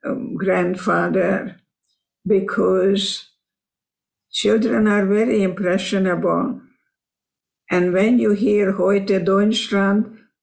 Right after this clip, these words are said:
und morgen die ganze Welt, it's very impressionable for a child that I'm gonna take over the world. And I heard that when they took my blood in Auschwitz,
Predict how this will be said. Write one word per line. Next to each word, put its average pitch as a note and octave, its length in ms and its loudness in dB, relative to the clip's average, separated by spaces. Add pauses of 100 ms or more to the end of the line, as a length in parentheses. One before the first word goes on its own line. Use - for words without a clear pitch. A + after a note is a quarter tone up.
(200)
und F3+ 240 0
morgen G3 560 2
die F#3 120 0
ganze F#3 600 0
Welt, G#3 540 0 (320)
it's G3+ 280 0
very G3 420 2
impressionable F#3 1120 -2
for F3 160 -2
a D#3 180 -2
child E3 520 -4 (460)
that E3+ 160 -2
I'm A3 280 2
gonna G3+ 300 0
take G3 320 0
over F3+ 460 0
the F#3 120 0
world. F#3 640 0 (1000)
And G3 180 2
I A#3+ 320 2
heard G#3+ 340 0
that F3+ 400 -2 (420)
when F#3+ 220 0
they G#3+ 180 2
took G#3+ 300 -2
my G3 220 0
blood G#3 440 2
in G3 160 2
Auschwitz, G3 920 -2